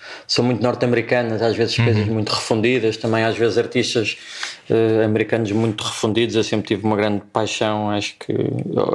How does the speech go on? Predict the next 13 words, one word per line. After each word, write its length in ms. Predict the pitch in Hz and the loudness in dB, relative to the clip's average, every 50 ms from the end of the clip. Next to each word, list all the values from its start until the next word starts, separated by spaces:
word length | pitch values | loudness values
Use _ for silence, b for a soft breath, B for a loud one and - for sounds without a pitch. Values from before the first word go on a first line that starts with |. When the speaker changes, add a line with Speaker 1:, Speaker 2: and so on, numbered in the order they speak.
| - - - | -2 0 0
Speaker 1:
ali 440 | - 113 110 113 117 113 113 110 104 - | 0 2 2 2 2 2 2 0 0 0
ma-, 240 | 113 117 120 120 - | 0 0 0 0 0
mais 280 | 123 117 120 123 113 120 | 0 2 2 2 2 0
ou 60 | 120 | 0
menos 260 | 123 123 123 120 113 | 0 0 0 0 0
entre 460 | 123 - - 120 123 123 110 - 120 | 0 0 2 0 0 0 0 -2 -4
os 100 | 98 - | -4 -4
quinze 300 | - - 135 127 110 120 | -2 0 0 0 2 2
e 40 | 123 | 0
os 60 | 107 - | 0 0
dezassete 380 | 135 117 - 131 120 - 131 | 0 0 0 0 0 0 0
anos 400 | 127 127 123 - - - - - - - - - - - | 0 0 -2 -4 -6 -8 -10 -14 -18 -12 -8 -6 -4 -2
tive, 280 | - 127 113 107 113 | 0 0 0 -2 -4